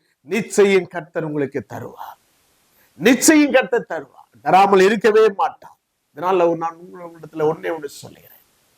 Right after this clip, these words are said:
நீ ஜெபம் பண்ணுங்க. ஜெபிக்கிற மனுஷன் தோற்று போறதில்லை. ஏன்னு சொன்னால், அப்போஸ்தலனாகிய பவுல் சொல்லுகிறார், "சாத்தானுடைய தந்திரங்களை நீங்கள் அறிந்திருக்க வேண்டும்." அறிந்திருப்பீங்களா?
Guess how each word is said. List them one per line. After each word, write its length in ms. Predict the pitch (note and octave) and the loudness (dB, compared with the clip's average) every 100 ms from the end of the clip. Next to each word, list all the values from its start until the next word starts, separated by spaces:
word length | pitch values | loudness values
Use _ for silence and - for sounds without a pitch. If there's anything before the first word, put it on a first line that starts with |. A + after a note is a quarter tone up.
| _ _ _ _ _ _ _ _ | _ _ _ _ _ _ _ _
நீ 140 | C3 | -16
ஜெபம் 420 | A2+ D#3+ G3 G#3+ | -4 4 4 4
பண்ணுங்க. 400 | F#3 - _ _ _ _ _ _ _ _ _ _ _ _ _ _ _ _ _ | -4 -20 _ _ _ _ _ _ _ _ _ _ _ _ _ _ _ _ _
ஜெபிக்கிற 400 | F3+ F#3+ A3 A3 E3 | 0 2 2 0 -2
மனுஷன் 440 | D3 F#3+ - C3+ | -2 -8 -6 -8
தோற்று 320 | E3 F3 D#3+ | -4 -6 -6
போறதில்லை. 580 | C3+ B2+ G#2 F2+ _ - - _ _ _ _ _ _ _ | -10 -10 -12 -20 _ -20 -20 _ _ _ _ _ _ _
ஏன்னு 140 | D#3+ D#3+ | -10 -6
சொன்னால், 420 | D#3+ D3+ C3+ A#2+ _ _ _ _ _ _ _ - | -2 2 0 -2 _ _ _ _ _ _ _ -18
அப்போஸ்தலனாகிய 560 | C3+ E3 D#3+ E3+ E3+ E3 | -4 -2 2 4 2 2
பவுல் 260 | - G3+ E3+ | 0 0 -2
சொல்லுகிறார், 640 | - D#3 D#3 A2 - - _ - | -12 -14 -14 -16 -20 -20 _ -8
"சாத்தானுடைய 680 | D3+ E3 E3 D#3+ D3+ C#3+ C3+ | -4 -4 0 0 0 -2 -4
தந்திரங்களை 640 | - D3 D#3+ D3+ C#3+ C#3 C3 | -6 -6 0 0 0 -2 -4
நீங்கள் 240 | C3 B2 | -4 -10
அறிந்திருக்க 720 | A#2 C#3+ D3+ C#3+ C3+ A2+ G#2+ | -6 -4 -6 -6 -8 -8 -14
வேண்டும்." 200 | _ _ _ _ _ _ _ _ _ _ _ _ _ _ - | _ _ _ _ _ _ _ _ _ _ _ _ _ _ 0
அறிந்திருப்பீங்களா? 840 | E3 G#3 F#3 F3 - C3+ A#2 G#2+ | 2 4 4 2 -4 -12 -12 -16